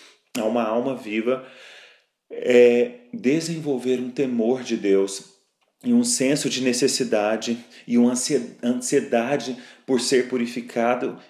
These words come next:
e perdoado e lavado e ter um Salvador, ter a Cristo que veio dos céus para sofrer e morrer em nosso lugar e para fazer expiação por nós.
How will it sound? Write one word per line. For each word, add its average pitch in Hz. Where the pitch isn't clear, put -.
e 127
perdoado 113
e 120
lavado 104
e 123
ter 131
um 147
Salvador, 120
ter 147
a 160
Cristo 135
que 139
veio 123
dos 117
céus 120
para 117
sofrer 123
e 127
morrer 117
em 113
nosso 113
lugar 104
e 117
para 117
fazer 120
expiação 117
por 120
nós. 92